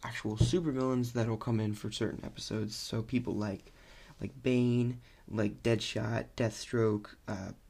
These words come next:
Bronze Tiger, people like that, like mercenary types. We probably won't get into heavy hitters like the Joker or Two-Face.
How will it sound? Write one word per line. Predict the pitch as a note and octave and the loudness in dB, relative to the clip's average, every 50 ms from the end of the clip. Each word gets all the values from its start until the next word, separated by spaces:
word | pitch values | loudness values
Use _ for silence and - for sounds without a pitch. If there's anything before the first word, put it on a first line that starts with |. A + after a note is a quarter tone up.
| - - | -20 -12
Bronze | - B2+ B2 A#2+ A#2 A#2 A2+ A#2 | -6 -4 -2 0 0 0 -2 -4
Tiger, | - - A#2 G#2 A2 A2 G#2+ E3+ F#3+ G#2+ G#2 G#2+ - - - | -6 -4 -2 0 0 0 0 0 0 0 0 -2 -4 -6 -4
people | - - D3+ - C#3 | -4 -4 -2 0 0
like | B2 A2+ A2 - - | 0 0 -2 -2 -2
that, | - G#2+ G#2+ F#2+ - - - - - - - - - | -2 -2 -2 -2 -6 -8 -16 -20 -20 -20 -20 -10 -6
like | B2 A#2+ | -2 0
mercenary | A#2 A#2+ B2 B2 B2+ A#2+ A#2+ - A2+ A2 A2+ A2 A2 A2+ | 2 4 4 4 4 2 0 -2 -4 -2 -2 -2 -2 -4
types. | A2+ - - A2+ G#2+ - - - - - - - | -6 -6 -6 -6 -6 -6 -8 -10 -12 -12 -2 0
We | C3+ | 0
probably | C3 - - D3 C3+ D3 D#3 | 0 0 0 0 2 2 2
won't | D#3+ E3 D#3+ | 0 0 -2
get | E3 E3 D#3 | 0 0 0
into | D3 D3 C#3 C3 | 0 -2 -2 -4
heavy | B2+ B2+ B2+ A#2+ C3 | -4 -4 -2 -2 -2
hitters | B2+ C3 B2+ B2 C#3 D3 D3 D3 | -2 -2 -2 -2 -2 -2 -2 -2
like | B2+ A#2 | -4 -2
the | A#2 A2+ | -2 -2
Joker | G#2+ - A2+ A2 G#2+ - - A2+ A2+ A2+ A2+ | 0 0 0 0 0 0 -2 -2 0 0 -2
or | |
Two-Face. | A2+ - - A#2+ A#2 A#2+ - - B2 A#2 A#2+ - | -4 -4 -4 -4 -4 -4 -2 -2 -2 -2 -4 -6